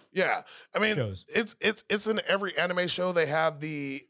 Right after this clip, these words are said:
Speaker 1: the canon episodes,
Speaker 2: Mm-hmm.
Speaker 1: and then they have the
Speaker 2: Abridged.
Speaker 1: the, the, the not, they, they have the not canon episodes. Like, if you ever watched Naruto,
Speaker 2: Yeah.
Speaker 1: you'll notice, like, you'll be watching for,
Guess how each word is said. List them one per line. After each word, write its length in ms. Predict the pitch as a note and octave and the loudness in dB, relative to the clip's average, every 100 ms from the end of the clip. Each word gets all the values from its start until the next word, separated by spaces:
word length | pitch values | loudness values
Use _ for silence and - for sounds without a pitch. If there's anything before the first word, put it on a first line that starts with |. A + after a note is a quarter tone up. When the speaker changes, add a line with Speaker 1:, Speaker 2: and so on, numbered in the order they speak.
| B2+ | -8
Speaker 1:
the 120 | C3+ | -2
canon 440 | - D#3+ E3+ F3+ E3 | 0 2 2 0 0
episodes, 580 | F3 E3 G3 G3 G3 - | 0 2 2 2 0 0
Speaker 2:
Mm-hmm. 120 | D#3+ | 0
Speaker 1:
and 100 | D#3 | 2
then 120 | D3+ | 0
they 120 | D3+ | -2
have 480 | B2+ D3 D3 C#3 A#2 | 0 0 0 -2 -6
the 560 | C3+ C3+ C3 B2+ B2 G#2 _ _ _ _ _ _ _ _ _ _ _ _ _ | -6 -6 -6 -6 -6 -10 _ _ _ _ _ _ _ _ _ _ _ _ _
Speaker 2:
Abridged. 560 | G2+ F#2 F2+ F#2 - - D3+ | -8 -6 -6 -6 -10 -6 2
Speaker 1:
the, 280 | D3 C3+ | 4 2
the, 260 | B2 C#3 C#3 A#2+ | 2 2 2 0
the 200 | C3+ B2 | 0 0
not, 560 | C3 D3 D3+ D3+ - - _ _ _ _ _ _ A2+ | 0 0 2 0 -4 -20 _ _ _ _ _ _ 0
they, 180 | C#3 C3+ B2+ | 0 0 -2
they 140 | C3+ | 0
have 220 | C#3+ C3+ | 0 0
the 140 | A#2+ A2+ | -2 -4
not 440 | A2+ C#3 C3+ C3 - _ | -2 -2 0 -2 -10 _
canon 360 | - C#3+ C3+ B2+ | -4 -2 -2 -4
episodes. 560 | C3 B2 - A#2 G2+ - | -6 -2 -2 -2 -4 -6
Like, 260 | C3+ C3 - D3 | -2 -2 -2 -4
if 180 | C#3 | -2
you 140 | E3+ F3+ | 0 2
ever 240 | E3 D#3+ | 4 2
watched 480 | C#3+ C#3+ C3+ - - | 2 2 0 -6 -6
Naruto, 720 | C3 B2 B2 C#3 - A2 G2 - _ - | -4 -2 -2 -4 -2 -2 -4 -10 _ -12
Speaker 2:
Yeah. 160 | F#2+ F2+ _ _ | -10 -10 _ _
Speaker 1:
you'll 160 | D3 D3+ | 2 4
notice, 340 | D3 C#3+ - | 4 4 4
like, 260 | C#3 B2 - - _ | 2 -2 -6 -20 _
you'll 160 | C3 D#3 | 2 2
be 80 | |
watching 460 | C#3 D3 C#3+ D3 C#3 | 4 4 2 -4 -4
for, 440 | C3+ C3+ B2+ A2+ | 0 0 0 -2